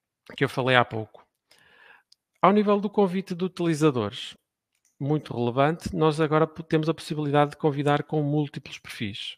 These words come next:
Portanto, eu posso pôr aqui o Manuel, o seu e-mail, e em vez de o convidar com apenas um perfil e depois adicionar os seguintes, eu posso já diretamente convidá-lo, por exemplo,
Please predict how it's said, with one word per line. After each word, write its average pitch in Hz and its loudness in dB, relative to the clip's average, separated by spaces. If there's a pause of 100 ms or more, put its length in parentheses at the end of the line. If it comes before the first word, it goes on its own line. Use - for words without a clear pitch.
(160)
Portanto, 110 -10
eu 120 -12
posso - -10
pôr 127 -4
aqui 120 -8
o 113 -6
Manuel, 156 0 (680)
o - -20
seu 120 -4
e-mail, 147 0 (1800)
e 156 -2 (920)
em 160 2
vez 160 0
de 180 0
o 170 -2
convidar 151 4
com 196 4
apenas 160 2
um 147 -2
perfil 139 -2
e 151 -2
depois 123 -2
adicionar 120 -2
os - -10
seguintes, 147 -2
eu 160 -2
posso - -2
já 135 2
diretamente 123 -2
convidá-lo, 120 -2
por 139 -8
exemplo, 117 -4